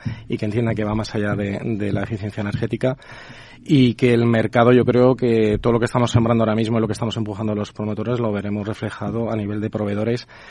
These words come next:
y soluciones que hoy en día son excepcionales y extremadamente caras. Veremos que va a haber una igualdad y que se van a introducir en el mercado y eso es lo, lo que espero para que no haya elección. Es decir, ahora mismo entre un producto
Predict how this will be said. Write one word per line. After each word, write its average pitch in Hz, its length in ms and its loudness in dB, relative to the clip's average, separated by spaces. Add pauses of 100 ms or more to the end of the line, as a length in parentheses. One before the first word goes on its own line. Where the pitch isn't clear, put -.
(260)
y 131 120 0
soluciones 113 600 0
que 123 100 -2
hoy 113 80 2
en 113 80 0
día 110 160 0
son 113 160 -2
excepcionales 110 720 -4
y 101 460 -4
extremadamente 98 680 -6
caras. 113 340 -4 (460)
Veremos 104 380 0
que 117 100 0
va 107 60 4
a - 20 4
haber 107 120 2
una 104 140 -2
igualdad 98 380 -4
y 113 40 -8
que 104 80 -6
se 110 100 -10
van 101 100 -4
a 104 40 -4
introducir 104 360 -6
en 95 100 -6
el 90 60 -10
mercado 92 320 -10
y 95 40 -12
eso 104 120 -12
es 98 80 -10
lo, 92 280 -8
lo 107 120 -4
que 101 80 -6
espero 110 260 -4
para 113 160 0
que 104 80 -2
no 107 100 -2
haya 113 260 0
elección. 107 500 -2
Es - 80 -12
decir, 101 260 -6
ahora 110 220 -4
mismo 113 240 -2
entre 107 180 -4
un 107 200 -4
producto 110 520 -2